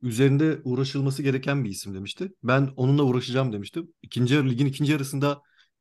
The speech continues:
artık hani, e, evet yetenekli ama, e, saman alevi, alevi gibi aslında dönem dönem parlayan bir Ryan Cherki'den daha iyi, böyle daha istikrarlı bir Ryan Cherki'ye doğru da evrilme dönemine şahit olabiliriz gibi geliyor.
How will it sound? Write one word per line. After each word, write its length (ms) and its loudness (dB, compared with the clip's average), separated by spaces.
artık 360 -4
hani, 180 0
e, 240 -8
evet 260 4
yetenekli 460 4
ama, 320 2
e, 40 -8
saman 320 4
alevi, 420 4
alevi 260 4
gibi 200 0
aslında 460 -6
dönem 300 2
dönem 240 2
parlayan 380 2
bir 200 -2
Ryan 240 0
Cherki'den 680 -2
daha 360 2
iyi, 200 2
böyle 200 2
daha 180 4
istikrarlı 460 -4
bir 40 -4
Ryan 220 -2
Cherki'ye 540 -4
doğru 240 0
da 100 -2
evrilme 640 -4
dönemine 340 -2
şahit 300 -4
olabiliriz 380 -2
gibi 160 -6
geliyor. 340 -4